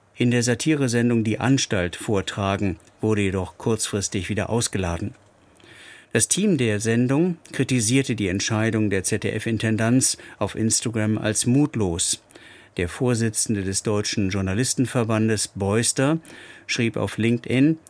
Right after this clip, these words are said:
"Man müsse den Song und den Inhalt nicht gut finden, aus seiner Sicht sei er aber von der Kunstfreiheit gedeckt. Wer die A F D ins Programm ein-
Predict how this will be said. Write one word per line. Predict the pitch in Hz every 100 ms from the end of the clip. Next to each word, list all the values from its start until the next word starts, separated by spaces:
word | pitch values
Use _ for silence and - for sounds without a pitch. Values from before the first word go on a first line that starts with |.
| - _ -
"Man | 131 131
müsse | 160 165
den | 123 110
Song | - 147
und | 170 117
den | 104
Inhalt | 143 127 113 110
nicht | 95 -
gut | 143 160
finden, | - 139 131 135 131 - - -
aus | 117 131
seiner | 131 147
Sicht | 131 156 165 -
sei | 127 127 131
er | 131 127
aber | 117 110
von | 110
der | 101
Kunstfreiheit | - 139 139 - - 117 107 101 98 -
gedeckt. | 110 90 - - - _ - - - -
Wer | 110 107
die | 107 101 110
A | 120
F | 117 107
D | - 117
ins | 101 117 135 -
Programm | - 110 101 98 95
ein- | 95 98 123 170